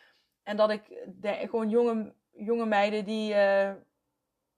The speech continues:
ja, dan in hun vingers knippen en dan in hun bikinis staan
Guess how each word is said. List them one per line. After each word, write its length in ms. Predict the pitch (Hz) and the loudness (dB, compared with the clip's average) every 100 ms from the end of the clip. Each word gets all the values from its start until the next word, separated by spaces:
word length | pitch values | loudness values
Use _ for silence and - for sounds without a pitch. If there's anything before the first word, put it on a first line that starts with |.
| _ | _
ja, 140 | - 196 | -6 -2
dan 160 | 185 | -2
in 120 | 185 208 | 0 -2
hun 180 | 202 | -2
vingers 320 | 202 214 214 - | -2 -2 -4 -6
knippen 340 | 214 214 202 | -6 -4 -2
en 100 | 190 | -2
dan 180 | 190 196 | -2 -2
in 100 | 190 | -4
hun 240 | 190 185 | -6 -8
bikinis 800 | 175 208 226 220 202 202 - - | -10 -4 -2 -2 -2 -8 -12 -14
staan 480 | - 196 185 190 | -4 0 0 -2